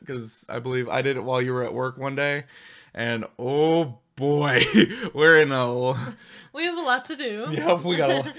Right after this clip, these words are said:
Speaker 2: <laughs> I
Speaker 1: I
Speaker 2: think, I think you've only painted three.
Speaker 1: Four.
Speaker 2: Four?
Speaker 1: Four, and it
Speaker 2: Four?
Speaker 1: took me, like, six hours, I feel like.
Speaker 2: Six?
Speaker 1: <laughs>
Speaker 2: Oh my gosh, it's gonna take me forever. I have way more than he does.
Speaker 1: Yeah, and you have more detail, I feel like.
Speaker 2: Yeah, I have twenty-six and you have seventeen.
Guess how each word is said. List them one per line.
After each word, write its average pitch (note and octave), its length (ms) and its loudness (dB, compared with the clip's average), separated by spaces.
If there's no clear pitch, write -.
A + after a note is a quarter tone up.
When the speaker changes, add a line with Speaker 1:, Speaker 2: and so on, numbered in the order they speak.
Speaker 2:
<laughs> - 220 -12
I G#3 160 6
Speaker 1:
I F4 80 2
Speaker 2:
think, C#4+ 200 -8
I C#4 120 -6
think C#4 160 -10
you've C4 100 -12
only B3+ 260 -8
painted G#3+ 380 -12
three. A3+ 420 -12
Speaker 1:
Four. B2 380 -2
Speaker 2:
Four? A#3+ 340 -4
Speaker 1:
Four, E3+ 340 6
and C3 120 0
it C#3 140 -2
Speaker 2:
Four? D#3 100 -2
Speaker 1:
took - 80 -6
me, C3+ 140 -6
like, B2+ 180 -4
six C3 260 -8
hours, A#2+ 380 -4
I A2+ 80 -14
feel F2+ 200 -14
like. G2 260 -18
Speaker 2:
Six? - 680 -16
Speaker 1:
<laughs> - 920 2
Speaker 2:
Oh A3 200 -12
my G3 180 -14
gosh, F3 400 -12
it's - 240 -10
gonna G#3+ 220 -14
take G3 260 -18
me G#3+ 260 -14
forever. F#3+ 460 -16
I B3+ 120 -6
have C#4 200 -6
way A3 240 -8
more G#3+ 260 -10
than F#3 140 -12
he F#3 160 -12
does. C#3+ 500 -20
Speaker 1:
Yeah, C3+ 180 -2
and C3 180 -4
you D3 80 0
have D3+ 80 0
more C#3 180 -2
detail, B2+ 460 -8
I A2+ 100 -8
feel A2+ 200 -10
like. G#2+ 260 -8
Speaker 2:
Yeah, F#3+ 180 -8
I G3+ 100 -6
have A3+ 200 -12
twenty-six A#3+ 680 -12
and A3 80 -12
you A3+ 80 -12
have G3 160 -16
seventeen. A#3+ 840 -12